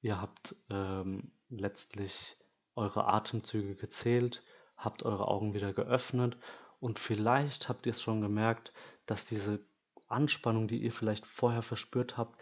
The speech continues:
ein ganz kleines, weniges bisschen geringer wurde. Doch was ist diese Meditation eigentlich?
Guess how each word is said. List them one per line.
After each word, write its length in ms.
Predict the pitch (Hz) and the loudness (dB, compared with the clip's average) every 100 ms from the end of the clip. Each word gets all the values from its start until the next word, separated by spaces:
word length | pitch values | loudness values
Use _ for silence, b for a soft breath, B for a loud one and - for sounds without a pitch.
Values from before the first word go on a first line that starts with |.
| B B B | B B B
ein 100 | 120 - _ _ _ - | -6 -6 _ _ _ 6
ganz 480 | 156 170 180 180 - | 8 8 6 0 -6
kleines, 480 | - 127 127 120 113 | 0 2 2 0 2
weniges 580 | 117 113 117 - - _ _ _ _ _ | 2 2 0 -6 -14 _ _ _ _ _
bisschen 640 | - 139 - 120 117 123 - | -2 2 2 4 2 0 2
geringer 580 | 117 101 110 110 95 92 | 2 6 4 6 4 0
wurde. 280 | 95 95 90 _ _ _ _ _ _ _ _ - | -4 -6 -8 _ _ _ _ _ _ _ _ -4
Doch 200 | 117 - | -4 2
was 200 | 117 - | 2 2
ist 320 | - 156 - | -4 -2 0
diese 240 | 139 107 110 | 0 2 2
Meditation 760 | 107 110 107 107 - 107 104 104 | 2 2 0 -4 -2 0 0 2
eigentlich? 720 | 104 101 101 101 98 - | 0 0 -2 -2 -4 -6